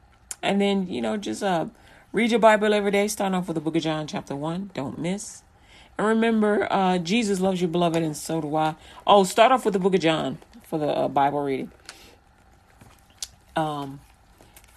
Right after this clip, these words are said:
and, uh, mm-mm. And, uh, remember, I'm not advocating that you don't go to the hospital or go see your physician or whatnot. Go. That way you can find out what's going on.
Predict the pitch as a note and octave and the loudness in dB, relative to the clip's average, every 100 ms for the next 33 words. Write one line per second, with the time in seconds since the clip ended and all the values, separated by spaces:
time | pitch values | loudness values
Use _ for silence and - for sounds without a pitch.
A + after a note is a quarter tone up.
0 | - F#3 F3+ F3 E3 D#3 - - - - | -6 -2 0 0 -2 -4 -8 -14 -20 -20
1 | - - G3 - E3+ E3 E3 _ - - | -14 -8 -8 -6 -6 -6 -10 _ -20 -20
2 | - _ _ _ - F3+ F3 F3 E3 D3 | -20 _ _ _ -2 2 4 2 0 -2
3 | - - - F#3+ A3+ G#3+ F#3+ F3 G3 F#3+ | -4 -6 -2 2 4 2 2 2 4 2
4 | - D#3+ E3 E3+ - E3+ E3 D3 C#3+ - | 4 4 4 2 0 2 2 0 -2 -4
5 | D3 C#3 C#3+ C3 C#3+ D3 C#3 C3+ C#3+ C3+ | -6 -2 -2 -2 -2 -2 -4 -4 -4 -6
6 | - C3 C3+ C#3 B2+ B2 - - - D#3+ | -6 -6 -4 -4 -4 -6 -10 -20 -6 0
7 | E3 D#3 - D3 C#3 - C3 C3+ C3+ - | 0 0 -4 -2 -2 -4 -4 -2 -2 -4
8 | A#2+ G#2+ B2 B2 A#2+ - - - - - | -6 -6 -6 -8 -10 -12 -18 -20 -12 0
9 | D3+ C#3 - - _ _ _ _ _ _ | 2 2 -4 -14 _ _ _ _ _ _
10 | _ _ - _ _ - D3 D#3 F3 F3 | _ _ -20 _ _ -4 -2 0 0 0
11 | F3 F3+ F3+ F#3 F3+ F#3 E3+ F#3+ F#3 F3 | -2 0 0 2 2 0 0 0 0 -2
12 | C#3 | -4